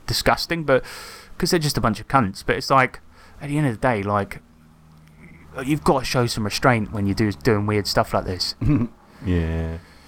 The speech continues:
Speaker 1: But what do you think then? What do you think of, uh, his music overall? Where, what are your thoughts on the whole Matt M V S situation? I should point out, I did, I've sent him a message and asked him to come on for an interview, but he never responded.
Speaker 2: Oh. Maybe he will in, like, a year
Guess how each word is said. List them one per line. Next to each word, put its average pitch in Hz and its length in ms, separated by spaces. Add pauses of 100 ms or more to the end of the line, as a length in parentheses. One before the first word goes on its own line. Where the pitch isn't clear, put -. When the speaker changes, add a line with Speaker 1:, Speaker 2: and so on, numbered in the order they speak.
(480)
Speaker 1:
But 165 80
what 196 140
do 208 60
you 202 80
think 185 160
then? 120 180
What 147 140
do 175 60
you 165 40
think 175 220
of, 160 140
uh, 156 220
his 147 220
music 147 360
overall? 117 440
Where, 135 300
what 151 140
are 147 60
your 143 160
thoughts 131 340
on 120 60
the 117 60
whole 120 160
Matt 120 220
M 110 180
V 107 140
S 107 100
situation? - 640
I 143 80
should 180 240
point 180 180
out, 160 200
I 143 100
did, 156 340
I've 151 160
sent 185 140
him 156 80
a 160 40
message 131 440
and 139 80
asked 139 220
him 131 80
to - 80
come 131 160
on 120 80
for 131 100
an 127 80
interview, 98 380
but 98 160
he 113 60
never 107 200
responded. - 460 (260)
Speaker 2:
Oh. 87 240 (720)
Maybe 110 260
he 101 60
will 98 300
in, 92 160
like, 92 260
a 92 40
year 87 340